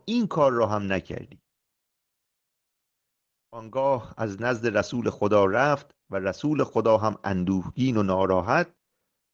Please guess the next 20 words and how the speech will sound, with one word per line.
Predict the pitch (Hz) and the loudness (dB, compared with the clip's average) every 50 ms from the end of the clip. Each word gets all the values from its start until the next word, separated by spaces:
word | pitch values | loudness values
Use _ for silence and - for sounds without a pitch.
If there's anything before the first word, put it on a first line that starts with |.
| _ _ _ _ _ - | _ _ _ _ _ -16
از | 113 101 - | -16 -14 -6
آنکه | - 120 127 113 - 110 | -4 -4 -4 -2 -4 -2
قومش | 92 104 127 135 120 107 107 - - | 0 2 0 2 2 0 -2 -2 0
با | - 104 104 92 | 2 2 2 2
درخواست‌هایی | 87 98 98 92 - - 98 95 92 92 - 117 123 151 151 | 2 0 0 0 0 2 2 2 2 0 0 2 2 2 4
که | 135 120 | 2 2
در | 104 104 98 | 4 4 4
میان | 95 92 92 95 92 92 90 | 4 2 0 0 0 0 0
آوردند | 90 90 85 92 90 85 82 107 117 120 120 120 117 - _ _ _ _ _ _ _ _ - | -2 -2 0 -2 -2 0 2 2 2 2 0 -2 -6 -12 _ _ _ _ _ _ _ _ -12
و | 110 101 | -12 -12
فاصله‌ای | - _ - 98 98 98 95 - - 107 98 117 160 185 170 - | -8 _ 0 0 0 0 0 -2 -4 -4 0 0 0 0 0 0
که | - 101 | 0 0
از | 92 87 - | 0 -2 -2
او | - 104 95 87 | -6 -6 -6 -2
گرفتند، | 82 92 87 87 82 - - 113 113 113 113 113 110 - - - | -2 -2 -2 -2 -4 -4 -4 -2 -2 -2 -2 -4 -6 -12 -18 -20
هرگز | - - 104 101 98 95 127 156 139 - - | -8 -4 -2 -2 0 0 0 0 0 -2 -2
آرزویش | - 101 95 92 95 98 90 90 113 143 156 147 139 117 - - - | 0 0 2 2 2 0 0 0 -2 0 2 2 0 0 0 0 0
را | 107 101 92 | 0 0 0
که | - - 92 | -4 -8 -4
همانا | 92 104 110 107 104 98 95 98 98 98 95 _ | -4 -2 0 0 0 0 0 0 -2 -2 -4 _